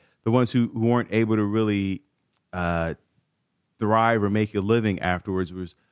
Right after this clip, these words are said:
the ones who were able to survive mentally and emotionally were the ones who accepted their, their situation and the life as it was, and they,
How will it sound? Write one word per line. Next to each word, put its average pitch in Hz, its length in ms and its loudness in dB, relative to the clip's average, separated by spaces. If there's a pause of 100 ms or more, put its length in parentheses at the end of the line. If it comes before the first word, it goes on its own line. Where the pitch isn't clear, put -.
(140)
the 110 80 0
ones 147 360 0
who 120 420 0
were 104 180 0
able 120 260 2
to 107 160 0
survive 98 800 0
mentally 95 640 0
and 78 100 -6
emotionally 90 720 -2 (320)
were 117 140 2
the 113 100 2
ones 120 280 0
who 117 120 2
accepted 110 840 0 (500)
their, 98 460 2
their 101 240 0
situation 104 840 -2
and 90 240 -8
the 87 60 -6
life 98 400 0
as 92 240 -2
it 85 100 -8
was, 90 480 0
and 87 240 -6
they, 87 300 -4